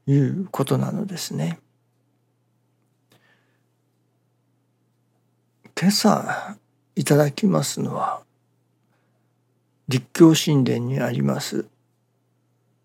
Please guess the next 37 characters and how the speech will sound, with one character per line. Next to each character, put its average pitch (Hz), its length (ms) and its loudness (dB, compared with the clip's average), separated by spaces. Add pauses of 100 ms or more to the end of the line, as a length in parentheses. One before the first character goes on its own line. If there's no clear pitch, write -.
(500)
「世 - 160 2
間 131 260 0
に 139 220 -2 (180)
何 151 280 4
坊 - 220 2
も - 300 -2
難 87 260 2
儀 82 140 0
な 82 160 2
氏 107 240 -2
子 - 220 -4
あ - 80 -4
り、 - 160 -10 (100)
取 160 200 2
り - 40 -4
次 175 320 -8
ぎ - 220 -8
助 - 260 -6
け - 0 -
て 160 160 -2
や 147 120 -2
っ - 20 -14
て - 240 -10
く - 160 -14
れ」 - 120 -16 (480)
で 135 120 -6
す - 120 -6
が、 - 200 -12 (600)
あ 143 120 2
の 151 260 4 (240)
難 175 380 4
儀 247 160 -2
な 233 180 2
氏 175 300 -2
子 - 280 -4
あ 202 100 2
り 202 140 -4